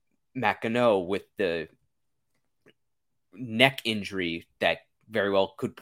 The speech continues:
force him into retirement. And then Matt Peart is still on the pup list with a torn A C L. So the Giants are getting awfully thin at the offensive line. And, yeah, honestly, it, it's to the point where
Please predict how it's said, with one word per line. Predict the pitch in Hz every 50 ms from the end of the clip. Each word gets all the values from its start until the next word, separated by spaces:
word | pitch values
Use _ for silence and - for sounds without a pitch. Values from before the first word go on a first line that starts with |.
| - - -
force | 139 127 120 - -
him | 113 104
into | 95 - -
retirement. | 98 95 - - - 131 127 113 95 - -
And | 107 107
then | 104 101 98
Matt | 107 120 - - -
Peart | - 165 165 139 -
is | - -
still | - - 143 139
on | 135 120 110
the | 101 -
pup | - - - 175 - -
list | 104 101 92 80 - -
with | 98 92 -
a | 90 - _ -
torn | - - - 139 127 120 117 113 - -
A | 107 107 98
C | - - - 95 92 92
L. | 92 78 - - - _ - - - - - - - - _ _
So | - - 98 87 78 - - _ _ - -
the | 98 87 _
Giants | - - - 101 143 147 131 95 - -
are | - 104 98
getting | 92 98 87 85 71 - _ _ _ _ -
awfully | - - 147 139 - - - 101 92 78 - - - -
thin | - 107 90 76 71 - _ _ _ _ _ _ _ _ _ _ _ -
at | - 127 120 - -
the | - 117
offensive | 107 101 101 98 - 110 98 - 95 85 80 82
line. | 87 90 90 87 80 73 69 - _ - _ _ _ _ _ -
And, | 95 101 98 92 87 85 85 82 82 76 - _ _ _
yeah, | - 110 92 - - _ -
honestly, | - 113 143 165 175 - - 170 143 104 113
it, | - - - _ _ _
it's | - 139 - - -
to | - - 160 151
the | 143 123
point | - - - - - 135 131 113 90 92
where | 85 90 98 95 95 92 90 -